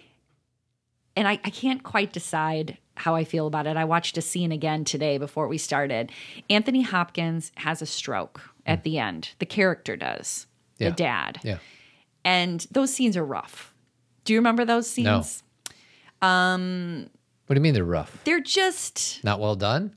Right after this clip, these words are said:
Speaker 1: Well, it's Anthony Hopkins. It's hard for me. I just remember even the first time being like, "Ah."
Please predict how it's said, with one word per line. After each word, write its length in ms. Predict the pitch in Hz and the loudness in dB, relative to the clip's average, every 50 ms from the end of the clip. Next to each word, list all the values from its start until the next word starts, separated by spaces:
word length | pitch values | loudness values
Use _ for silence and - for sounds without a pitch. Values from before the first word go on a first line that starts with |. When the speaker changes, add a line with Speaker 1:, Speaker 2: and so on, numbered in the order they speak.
| - - | -6 -2
Speaker 1:
Well, 640 | 415 440 453 453 453 453 453 453 453 427 - - _ - | -2 0 2 2 2 2 0 0 0 -2 -4 -8 _ -6
it's 200 | 330 - - - | -6 -6 -6 -8
Anthony 380 | - 349 403 403 - 427 349 262 | -6 -4 -4 -2 0 0 2 0
Hopkins. 600 | 175 - 196 220 262 - - 220 190 175 165 170 | 0 0 0 -2 -2 0 2 2 2 2 2 -2
It's 140 | 180 175 - | -4 -2 0
hard 240 | - 262 294 277 - | 0 2 2 0 0
for 80 | 330 | 0
me. 180 | 294 269 254 - - | 2 0 2 2 0
I 120 | 247 254 | 0 0
just 280 | 220 - 330 330 - 330 | 2 2 0 0 0 2
remember 300 | 311 269 254 233 220 226 | 2 2 2 4 4 2
even 200 | 226 190 196 175 | 2 2 2 0
the 60 | 170 | 0
first 260 | - 214 240 233 - | 0 0 0 0 0
time 160 | 214 190 180 | 0 0 0
being 180 | 165 170 165 165 | 0 0 0 0
like, 260 | 151 139 143 - - | 0 0 -2 -2 -4
"Ah." 400 | - 226 254 254 226 196 180 - | -8 -8 -6 -6 -8 -8 -10 -12